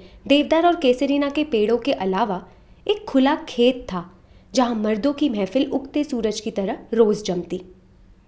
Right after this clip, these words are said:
खेत पे जाना और तो में रिवाज न था। अरे खेत क्यों, वो तो सड़कों पर भी खुद से नहीं जाती थी। उनके लिए घर ही काफ़ी था, जहां हर शाम उनकी महफिल में कटहल के पत्तों के बर्तन बनते, जिसमें अगले दिन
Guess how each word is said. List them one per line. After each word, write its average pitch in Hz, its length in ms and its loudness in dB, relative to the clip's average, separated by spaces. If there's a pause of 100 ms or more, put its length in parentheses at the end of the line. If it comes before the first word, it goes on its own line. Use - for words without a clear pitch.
(480)
खेत 370 300 -2
पे 403 100 2
जाना 208 460 -2 (320)
और 247 140 4
तो 403 160 0
में 359 120 6
रिवाज 190 360 2
न 202 100 -4
था। 180 200 -10 (640)
अरे 320 180 2
खेत 302 360 -2
क्यों, 339 140 0 (440)
वो 254 60 8
तो 254 140 2
सड़कों 233 320 -2
पर 262 120 0
भी 294 120 0
खुद 302 160 -2
से 311 120 -4
नहीं 302 180 2
जाती 277 320 -2
थी। 269 260 -8 (680)
उनके 370 280 4
लिए 453 200 6
घर 254 180 0
ही 381 100 8
काफ़ी 196 340 -2
था, 175 200 -10 (460)
जहां 269 220 0
हर 277 220 0
शाम 233 440 -2
उनकी 254 220 -2
महफिल 220 400 -2
में 196 200 -2 (340)
कटहल 302 300 2
के 349 120 -2
पत्तों 277 360 0
के 320 120 0
बर्तन 220 440 0
बनते, 180 400 -4 (300)
जिसमें 269 260 0
अगले 269 380 0
दिन 185 280 -2